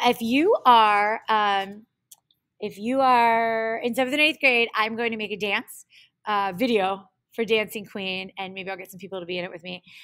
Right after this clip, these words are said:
so you can practice with that at home. If you were not in class today and you don't know the dance, or if you were in my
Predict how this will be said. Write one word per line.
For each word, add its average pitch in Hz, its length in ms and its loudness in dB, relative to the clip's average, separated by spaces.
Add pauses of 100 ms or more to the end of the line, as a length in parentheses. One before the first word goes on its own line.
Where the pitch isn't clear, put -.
(120)
so - 160 -10
you 202 120 -6
can 185 80 -12
practice 180 400 -6
with 175 120 -18
that 180 140 -4
at 180 60 -10
home. 175 400 -6
If - 140 -14
you 220 80 -6
were 233 80 0
not 226 180 -2
in 233 60 -14
class 208 360 -6
today 254 280 0
and - 80 -10
you 208 120 -8
don't 202 140 -8
know 208 120 -8
the 196 60 -10
dance, 190 340 -6 (320)
or 349 200 4
if - 120 -4
you 277 100 -6
were 294 80 0
in 294 80 -4
my 269 160 -6